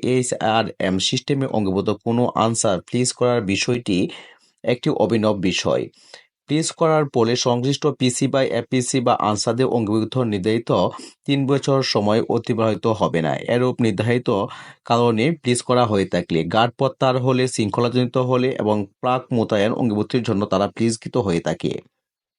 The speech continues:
গার্ড প্রত্যাহারজনিত অফিস, কোনো জেলায় গার্ড প্রত্যাহারের জন্য কেপিআই শাখা থেকে অনুমোদন লাভ করলে অবনতি, অনতি বিলম্বে তারিখে উক্ত গার্ডের আনসারকে ফ্রিজ করতে হবে। ফ্রিজকৃত আনসারকে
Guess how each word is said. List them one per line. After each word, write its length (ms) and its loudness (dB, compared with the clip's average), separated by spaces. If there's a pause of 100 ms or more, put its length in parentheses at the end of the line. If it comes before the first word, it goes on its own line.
(360)
গার্ড 340 2
প্রত্যাহারজনিত 640 0
অফিস, 520 0
কোনো 300 0
জেলায় 360 0
গার্ড 400 2
প্রত্যাহারের 580 0
জন্য 420 0
কেপিআই 420 0
শাখা 360 0
থেকে 280 -2
অনুমোদন 640 2
লাভ 240 4 (100)
করলে 340 0
অবনতি, 640 0
অনতি 460 0
বিলম্বে 640 0
তারিখে 460 0
উক্ত 300 -2
গার্ডের 400 2 (380)
আনসারকে 460 2
ফ্রিজ 280 -2
করতে 320 -2
হবে। 360 0 (580)
ফ্রিজকৃত 420 0
আনসারকে 880 2